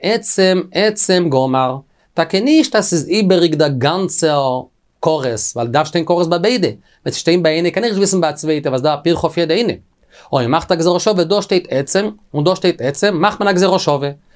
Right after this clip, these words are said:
און זי דארף דא זיין מופנה, אה, דא ווארט עצם, עצם איז, איז איבעריק. די לא מופנה, איקרא למפרח, כדי פרחינן. קענסט נישט ארויסנעמען, אז ביי עינוי ידע עליו, אז איך ווייס דא במלאכה עליו, אבער קען זיין נאר במלאכה ידע עליו, וואס איז חמור,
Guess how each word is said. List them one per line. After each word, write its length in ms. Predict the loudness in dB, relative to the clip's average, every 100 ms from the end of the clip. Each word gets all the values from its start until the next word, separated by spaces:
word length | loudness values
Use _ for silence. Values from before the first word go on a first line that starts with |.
| -20 -6
און 80 | -4
זי 140 | -4
דארף 300 | 0 0 2 -2
דא 220 | 0 0
זיין 360 | 2 0 0 2
מופנה, 400 | 2 0 0 -2 -2 _ _
אה, 100 | -4
דא 80 | -2
ווארט 380 | 0 2 0 -2
עצם, 480 | -2 -2 0 2 2 2
עצם 400 | -2 0 -2 0
איז, 200 | 0 -2 0
איז 160 | 2
איבעריק. 460 | 4 2 0 -4 -10 _ _ _ -2
די 200 | 0 2
לא 260 | 2 2 2
מופנה, 380 | 2 0 -2 -2 -2 -8 _ -4
איקרא 260 | -2 0
למפרח, 420 | 0 0 -2 -2 -2
כדי 180 | -2
פרחינן. 540 | 0 -2 0 0 0 -2 -6 _ _
קענסט 180 | 0 0
נישט 120 | 2
ארויסנעמען, 720 | 2 2 2 2 2 0 -2 -8 _ _
אז 240 | -2 0
ביי 180 | 0 2
עינוי 240 | 2 4 4
ידע 140 | 4
עליו, 440 | 2 0 2 0 0
אז 120 | -2
איך 60 |
ווייס 140 | -2 0
דא 60 |
במלאכה 460 | 2 2 0 0 0
עליו, 260 | 2 2 0 -6
אבער 120 | -4
קען 120 | 0
זיין 120 | 2
נאר 120 | 2
במלאכה 500 | 2 0 2 0 2
ידע 220 | 2 2 2
עליו, 280 | 2 0 -2 _ _ -6
וואס 160 | -4
איז 140 | -2 -2
חמור, 560 | 0 0 2 0 -2